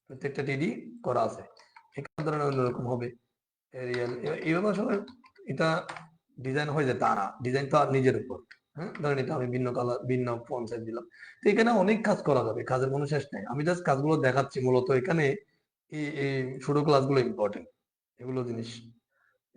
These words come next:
এরপরে এদিকে নতুন একটা আসছে কলাপস, এই জিনিসটা। আর এরপরে কিভাবে, আহ, টেবিলের মধ্যে টার্গেট করতে হবে,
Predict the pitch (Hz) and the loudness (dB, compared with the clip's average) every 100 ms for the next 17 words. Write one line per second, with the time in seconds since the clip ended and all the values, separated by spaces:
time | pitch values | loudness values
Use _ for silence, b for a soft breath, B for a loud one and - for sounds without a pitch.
0 | _ _ _ _ - 131 131 123 127 135 | _ _ _ _ -16 -6 0 0 0 0
1 | 123 120 113 113 127 - 143 117 107 117 | -2 -2 -4 0 0 0 -2 0 0 0
2 | - 101 101 104 - 113 117 - _ 113 | -2 -8 -8 -8 -8 -8 -8 -10 _ -4
3 | 123 - 131 131 127 - 131 139 151 147 | -4 -4 -2 0 0 -2 0 4 4 2
4 | 156 - 135 127 123 127 127 127 131 131 | 0 -4 -2 0 0 0 0 2 2 2
5 | 127 127 123 117 120 123 117 123 117 113 | 2 0 0 -2 -4 -6 -8 -4 -4 -4
6 | 113 | -8